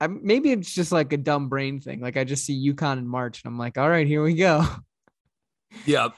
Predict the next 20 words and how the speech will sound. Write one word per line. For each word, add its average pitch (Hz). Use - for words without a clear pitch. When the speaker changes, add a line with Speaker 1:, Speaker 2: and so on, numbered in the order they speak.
Speaker 2:
yep. 127
And 170
it's 175
funny, 175
too, 220
'cause 123
we 135
both 135
left 127
out 143
a 95
top 131
fifteen, 147
fifteen 156
team 156
in 131
the 107
Speaker 1:
Yep. 95
Speaker 2:
country, 147
Providence. -